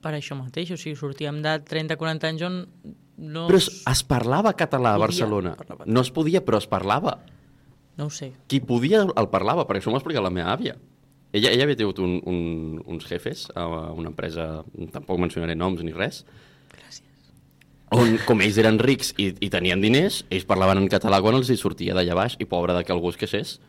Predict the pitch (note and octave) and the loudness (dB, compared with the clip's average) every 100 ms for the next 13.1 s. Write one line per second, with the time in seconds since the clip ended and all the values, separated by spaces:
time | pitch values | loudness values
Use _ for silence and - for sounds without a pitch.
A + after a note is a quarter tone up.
0 | _ _ _ - - _ _ _ F#2 F2+ | _ _ _ -20 -20 _ _ _ -6 -6
1 | - F2+ E2+ F2+ F#2+ G2+ G2+ A2 A2+ G2+ | -6 -8 -4 -2 0 -2 0 0 2 2
2 | F2+ G2 B2 G2+ F2 E2+ F2 F2 F2+ F2+ | 2 2 2 0 -2 -2 -4 -2 0 0
3 | F2 F2+ F2 E2+ A2 _ _ _ _ - | 0 0 0 -4 -8 _ _ _ _ -8
4 | G#3 E3 F3 E3+ F#3 F3+ E3 E3 F3+ E3+ | -6 -6 -6 -8 -6 -6 -6 -8 -6 -4
5 | D#3 E3 D#3 C#3+ C3 D3+ D3+ D3+ D3 C#3+ | -2 -2 -4 -6 -8 -8 -8 -8 -10 -12
6 | C3+ C#3+ C3 C#3 D#3 - C3+ - - - | -12 -12 -12 -14 -14 -14 -16 -18 -20 -6
7 | G2+ G2+ A2+ G#2 F2 F#2 A2+ A2 A2+ C3 | 0 2 2 2 2 0 0 2 2 4
8 | B2 - A#2+ - A2 D3 E3+ - F#2 F2 | 2 6 4 6 4 4 2 2 0 0
9 | D#2+ F2 G#2 C3 F#2+ - F2+ E2+ E2+ F#2+ | 0 2 4 4 0 0 2 2 2 2
10 | G#2+ - - F2+ E2+ A#2+ C3+ G2+ F2+ F#2 | 2 0 -4 -4 -2 0 0 0 0 0
11 | F2+ F2 D#2 - F#2 F2+ F#2 F2 F2 F2+ | 0 0 -2 0 2 2 0 -2 -4 -4
12 | A2+ - F2+ A2 - E2+ G#2+ F#2 F#2+ A2 | -4 -2 -2 -2 -4 -4 -2 0 0 -2